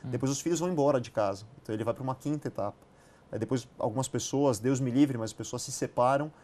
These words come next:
Speaker 2: então ele precisa talvez de uma outra solução, é, ou o casal depois provavelmente vai envelhecer junto,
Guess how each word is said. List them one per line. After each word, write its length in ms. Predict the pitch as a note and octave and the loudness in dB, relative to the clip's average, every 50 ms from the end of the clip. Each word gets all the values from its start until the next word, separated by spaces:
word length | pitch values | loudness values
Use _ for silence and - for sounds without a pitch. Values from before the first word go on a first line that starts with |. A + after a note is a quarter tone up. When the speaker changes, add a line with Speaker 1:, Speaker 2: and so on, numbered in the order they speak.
| - - _ | -20 -16 _
Speaker 2:
então 120 | - A#2+ | -6 -4
ele 100 | A#2 A2+ | -4 -4
precisa 360 | - - A#2 - C3 A#2+ B2+ | -6 -8 -8 -6 -4 -4 -4
talvez 280 | - B2+ A2+ A#2 C3 A#2+ | -2 -2 -2 0 0 0
de 60 | A#2 | 0
uma 100 | B2+ A#2+ | 0 0
outra 220 | A#2+ B2 A#2+ B2 A2+ | 0 0 0 -2 -4
solução, 600 | - - A2+ A2+ G#2+ - - B2 B2 C3 E3 - - - - - - - - | -4 -4 -4 -4 -4 -4 -4 -2 -2 -2 -2 -4 -10 -18 -20 -20 -20 -12 -4
é, 180 | - B2 A#2+ - | 0 2 2 2
ou 300 | - C3+ C#3 D3+ E3 D#3+ | 4 6 6 6 6 6
o 40 | C#4+ | 4
casal 560 | - C#3 B2 A2+ A2 B2 B2 B2+ B2+ A#2 - - | 2 0 0 2 4 6 6 6 6 4 0 -4
depois 320 | B2 - - B2 B2+ A#2+ | -8 -4 -2 -2 -2 -2
provavelmente 340 | - - B2+ B2 A#2+ - B2 | -4 -4 -4 -4 -4 -4 -4
vai 100 | A#2+ B2 | -4 -2
envelhecer 380 | A2+ B2+ A#2 A#2+ - - B2+ | -2 -2 -2 -2 -2 -4 -4
junto, 400 | A2 G2 B2 B2+ D3+ E3+ - - | -4 -2 -2 -4 -4 -4 -8 -14